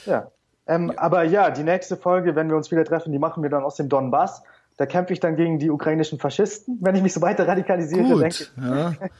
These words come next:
Speaker 1: <laughs>
Speaker 2: Das
Speaker 1: Ja.
Speaker 2: gefällt mir
Speaker 1: Dann guck-,
Speaker 2: natürlich, Thomas. In
Speaker 1: mal
Speaker 2: dem
Speaker 1: gucken.
Speaker 2: Zusammenhang, äh, du hattest auch, äh, gehen wir noch mal einen Tick zurück, du hattest auch auf diesen Artikel, ne, von den, äh, Salon-Kolumnisten
Speaker 1: Mhm.
Speaker 2: geantwortet.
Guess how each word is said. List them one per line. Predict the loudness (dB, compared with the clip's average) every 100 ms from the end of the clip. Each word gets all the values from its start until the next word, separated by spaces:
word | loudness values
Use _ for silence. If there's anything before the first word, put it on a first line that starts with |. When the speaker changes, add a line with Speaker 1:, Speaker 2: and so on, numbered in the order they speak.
| _
Speaker 1:
<laughs> | -6 -4 -4 -6 -10 -20 -20 -20 _ _ -4
Speaker 2:
Das | 0
Speaker 1:
Ja. | 2
Speaker 2:
gefällt | 4 2
mir | 2
Speaker 1:
Dann | 2
guck-, | 2
Speaker 2:
natürlich, | 0 0
Thomas. | 0 2 0 -2 -10 -20 -14
In | -2
Speaker 1:
mal | 2
Speaker 2:
dem | 2
Speaker 1:
gucken. | 2
Speaker 2:
Zusammenhang, | -2 0 2 2 2 2 0 -2
äh, | 2 4 4 0 -12 _ _
du | -4 -2
hattest | -2 -2 2
auch, | 2 2 -4 -16 _ -14
äh, | -12
gehen | -6 -2
wir | 2
noch | 2
mal | 2
einen | 2 0 -2
Tick | -6 -2
zurück, | -2 2
du | 2
hattest | 2
auch | 2 2
auf | -2 -2
diesen | -2 -2
Artikel, | -2 -4 -2 0
ne, | 2 2 2
von | 0 0
den, | 0 0
äh, | 0
Salon-Kolumnisten | 0 0 0 0 2 2 0 -6 -2 2 4 4 4 2 -2 0 2 2 -2 _ _ _ _
Speaker 1:
Mhm. | -10 -2
Speaker 2:
geantwortet. | 0 2 4 4 4 2 0